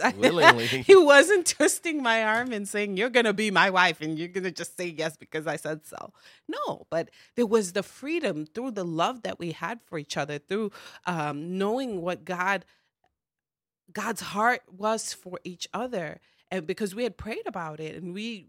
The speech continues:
Speaker 1: we knew, I mean, just from the first conversation, this is my husband, <laughs> because I'd spent time with God, asking God, "God, I, I know that whoever you have for me is great. And, and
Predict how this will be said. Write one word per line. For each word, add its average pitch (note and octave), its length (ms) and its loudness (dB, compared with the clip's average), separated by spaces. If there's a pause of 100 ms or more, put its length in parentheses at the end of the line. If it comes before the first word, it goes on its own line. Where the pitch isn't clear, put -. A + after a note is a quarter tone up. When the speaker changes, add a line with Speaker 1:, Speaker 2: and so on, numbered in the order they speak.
(100)
Speaker 1:
we B3 160 -4
knew, G3 480 -2
I D#3+ 100 -6
mean, D#3+ 200 -6
just F#3+ 180 -8
from E3 180 -10
the C#3+ 60 -10
first E3+ 280 -6
conversation, D#3+ 520 -10
this A#3+ 160 -12
is F3 80 -18
my D3+ 140 -12
husband, E3+ 600 -8 (220)
<laughs> B3+ 180 6 (300)
because G#3 340 -2
I'd F#3+ 240 -4
spent E4 380 -6
time D3 280 -14
with C#3 200 -20
God, C#3+ 300 -4
asking E3+ 480 -6
God, F3+ 340 -12 (420)
"God, G#3 300 0
I, D#3+ 340 -10
I D#3+ 160 -14
know G3+ 320 -2
that G3+ 120 -6
whoever E3+ 340 -6
you G3 200 -8
have F3+ 220 -6
for - 160 -14
me D#3 240 -10
is C#3+ 160 -16
great. D3+ 380 -10 (480)
And, D#3+ 380 -4
and D3 340 -12